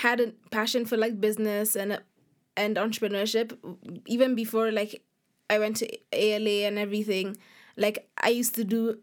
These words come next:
my own little, like, I don't even know what to call it. Like, I had all these, like, little entrepreneurial ventures that I used to have in school and stuff. And that, I guess, um, emphasized why I wanted to go to A L A, just to continue that entrepreneurial, like, learning.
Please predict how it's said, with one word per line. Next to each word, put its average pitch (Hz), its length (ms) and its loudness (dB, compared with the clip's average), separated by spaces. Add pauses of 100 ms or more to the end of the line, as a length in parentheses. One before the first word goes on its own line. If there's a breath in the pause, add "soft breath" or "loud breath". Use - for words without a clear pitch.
(140)
my 214 200 2
own 220 240 2
little, 220 280 2 (120)
like, 208 300 -2 (180)
I 214 60 6
don't 302 160 4
even 247 220 2
know 233 80 2
what 233 80 2
to 220 80 2
call 226 200 0
it. 226 100 2
Like, 208 300 -2 (220 loud breath)
I 247 60 4
had 285 180 4
all 330 100 4
these, 277 240 0
like, 226 160 2
little 240 260 2
entrepreneurial 226 800 2
ventures 220 380 2
that 220 140 2
I 220 40 2
used 220 180 0
to 214 180 -4
have 220 280 0
in 208 120 2
school 214 300 0
and 233 160 0
stuff. 254 300 0
And 202 260 -2 (300 soft breath)
that, 240 380 2
I 226 100 2
guess, 214 400 0 (460)
um, 202 220 0
emphasized 220 580 0
why 208 180 4
I - 20 2
wanted 220 240 0
to 240 80 -2
go 233 140 4
to 240 120 -2
A 220 160 2
L 233 80 2
A, 233 60 4
just 226 220 0
to 233 40 -2
continue 220 420 2
that 220 180 2
entrepreneurial, 214 640 2
like, 196 160 -2
learning. 233 520 0